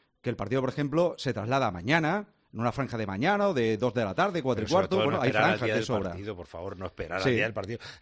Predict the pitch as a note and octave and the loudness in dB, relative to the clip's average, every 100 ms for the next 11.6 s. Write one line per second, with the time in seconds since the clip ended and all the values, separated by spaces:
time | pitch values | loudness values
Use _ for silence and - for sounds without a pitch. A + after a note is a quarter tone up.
0 | - G2+ A#2 A2 B2 B2 C3+ - A#2+ C3 | -8 -2 4 6 4 4 0 2 0 0
1 | F#2+ G2 B2 - - - F#2+ F2+ C#3 G#2+ | -4 -8 -8 -14 -20 -16 -8 -2 2 2
2 | F#2 F#2+ F#2 F#2+ G2 G#2+ G#2 B2 D3+ A2 | 0 -6 -6 -6 -8 -6 2 6 6 6
3 | C3+ C3+ F#3+ F#3 _ _ C#3+ - - - | 2 4 0 0 _ _ 0 2 -2 0
4 | B2 D3+ E3+ E3+ F3 F3+ E3 E3 D#3+ A2+ | 2 4 6 4 6 4 4 4 2 2
5 | A#2+ C3+ C#3 F#3 G#3+ - C3+ A#2 A2 - | 2 0 -2 -6 -10 -6 -4 -4 -6 -4
6 | C3 C#3+ C#3 C3+ C#3 B2 B2 C#3 A3 C#3 | 0 4 4 4 4 4 4 2 2 2
7 | F#2+ B2 F#3 - A2+ G2+ C3 C3 F#3+ A3 | 2 0 -2 -2 -4 0 0 2 2 2
8 | - C3+ B2 - A#2+ A2+ - A2+ C3 D3+ | 0 0 0 0 0 0 -2 -2 0 2
9 | F3+ G#3+ G#3+ - - _ - D3 D#3+ G#3+ | 4 4 2 -8 -20 _ 6 6 8 8
10 | A#3+ - C3+ B2+ B2+ C3 B2+ B2+ C#3+ F3+ | 6 4 4 6 6 4 4 4 6 4
11 | F#3+ D3 D#3 C#3+ D3 | 2 2 2 4 2